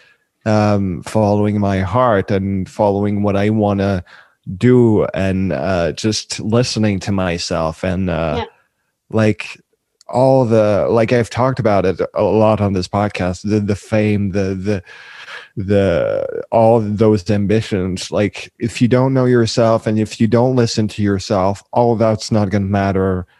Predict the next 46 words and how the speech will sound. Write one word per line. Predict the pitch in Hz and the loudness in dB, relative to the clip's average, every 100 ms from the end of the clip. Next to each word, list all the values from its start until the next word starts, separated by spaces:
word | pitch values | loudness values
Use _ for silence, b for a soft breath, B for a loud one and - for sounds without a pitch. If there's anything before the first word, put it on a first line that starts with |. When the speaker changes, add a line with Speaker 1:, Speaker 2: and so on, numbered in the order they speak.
| _ - | _ -6
Speaker 1:
Like, | 98 117 | -4 -2
it's | - | -2
gonna | 113 | 0
be | 110 | 0
short-lived | 104 - 104 - 98 90 90 90 | -2 0 0 0 0 0 -2 -6
or | - 92 92 | -8 -4 -2
whatever | 92 104 107 92 87 | 0 0 0 0 -2
Speaker 2:
Mm. | 80 | -2
Speaker 1:
it | |
is. | 73 67 - | -2 -4 -4
And | 98 92 92 120 - | -4 -4 -6 -10 -2
even | 120 123 135 | 2 2 2
if | 127 113 | 2 2
it's | 113 - - | 0 -2 -2
not, | 110 104 | 0 2
you're | 101 | 0
not | 107 117 | 2 2
gonna | 113 104 | 2 0
be, | 101 101 104 - b b b b - | 0 2 0 -4 b b b b -4
like, | 104 104 - | -2 -2 -4
happy | - 107 107 101 | -4 -2 -2 -2
with | 82 69 | -4 -4
yourself. | 76 - 64 - | -6 -4 -4 -2
You're | 104 | -2
not | 107 110 | 0 0
gonna | 101 | 0
be | 95 101 98 92 127 | -2 -2 -4 -4 -4
feeling | 107 - 110 107 98 | -4 0 0 2 0
well | 95 113 | 0 0
with | 110 78 | 0 -2
yourself. | 82 - 90 78 | -4 -4 -4 -4
And | 107 | -2
I'd | 104 98 | 0 0
rather | 107 120 139 | 0 2 2
make | 113 113 104 | 2 0 0
something | 117 110 104 107 | -2 -2 0 0
that's | 101 95 - | 0 -2 -2
me | 104 101 135 - B B - | -2 0 -2 -4 B B -4
and | 101 101 | -2 0
that | 98 | 2
I, | 95 95 | 2 2
Speaker 2:
Yeah. | 90 95 - 117 | 0 -4 -6 -2
Speaker 1:
I'm | 101 101 98 | 0 0 0
really | 98 117 127 113 | 2 4 2 0
proud | - 92 101 127 | -2 0 2 2
of, | 156 151 | 2 0